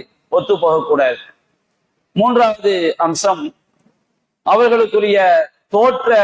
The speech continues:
வெளிப்பாடுகள், மத ரீதியாக அல்லது கலாச்சார ரீதியாக தங்களுக்கென்று ஆடைகள், தோற்றங்களை வைத்திருப்பார்கள். அந்த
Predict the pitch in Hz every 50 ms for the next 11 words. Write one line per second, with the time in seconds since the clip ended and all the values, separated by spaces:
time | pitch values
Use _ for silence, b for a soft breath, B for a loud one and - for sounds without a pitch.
0 | 190 165 170 185 202 208 - - 180 165 156 139 135 131 - _ _ _ _ _
1 | _ 151 170 180 220 220 196 202 196 180 180 180 175 165 160 147 170 180 190 190
2 | 185 - _ _ _ _ _ _ _ _ _ _ _ _ _ 160 180 190 196 -
3 | 180 180 208 214 214 208 - 214 196 202 196 175 180 175 165 170 170 160 165 160
4 | 170 180 185 - - 170 190 196 202 196 190 - 190 190 196 185 196 208 190 185
5 | 160 - _ _ _ _ _ _ _ _ _ 135 147 170 185 190 190 190 170 156
6 | 180 175 180 165 - - 170 180 202 190 - 202 185 170 180 196 190 170 175 -
7 | 165 156 160 - 147 143 131 120 127 - _ _ _ _ _ _ _ _ _ _
8 | _ _ _ _ _ _ - 185 196 220 214